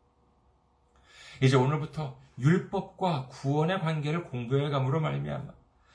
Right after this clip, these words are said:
주님께서 주시는 크나큰 기쁨과 은혜로 충만해져서 주님께 감사와 찬송과 영광을 돌리는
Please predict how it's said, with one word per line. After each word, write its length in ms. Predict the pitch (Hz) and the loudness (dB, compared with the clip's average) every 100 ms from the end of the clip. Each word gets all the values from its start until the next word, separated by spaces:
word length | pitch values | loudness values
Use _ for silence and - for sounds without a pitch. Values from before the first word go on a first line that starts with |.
| _ | _
주님께서 480 | - 123 117 120 127 | -10 -6 -6 -4 -4
주시는 420 | 117 120 131 120 | -4 -4 -4 -4
크나큰 840 | - - 247 254 - - 233 233 226 | -6 -6 -4 -4 -4 -8 -6 -6 -6
기쁨과 840 | - 175 - 160 147 139 139 131 | -4 -4 -4 -2 0 0 0 0
은혜로 460 | 120 131 131 131 131 | 2 2 2 0 -6
충만해져서 880 | - 226 240 285 233 202 - 165 _ _ _ - - | -10 -8 -6 -6 -4 -6 -8 -14 _ _ _ -20 -10
주님께 540 | 120 120 113 117 113 | -8 -6 -6 -6 -6
감사와 680 | - 95 104 110 117 110 117 | -6 -2 -2 -4 -6 -6 -6
찬송과 720 | - 135 127 - 120 117 110 | -6 -4 -2 -4 -4 -4 -2
영광을 480 | 95 110 131 143 147 | -2 0 0 0 0
돌리는 420 | 147 160 180 135 | 0 2 2 2